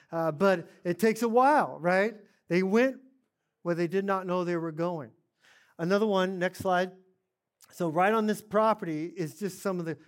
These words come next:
best examples of what a faith community can, can do. And finally,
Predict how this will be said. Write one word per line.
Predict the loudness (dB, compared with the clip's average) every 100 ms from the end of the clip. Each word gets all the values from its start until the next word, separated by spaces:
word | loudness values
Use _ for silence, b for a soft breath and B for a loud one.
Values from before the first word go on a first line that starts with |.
| b b
best | 2 2 0
examples | -8 -2 0 0 -6 -10
of | -8
what | -6 -6
a | -10
faith | -8 -8 -8
community | -12 -10 -10 -10
can, | -12 -14 -18 _ _
can | -16
do. | -10 -10 -10 b b b b
And | -10
finally, | 0 0 2 -2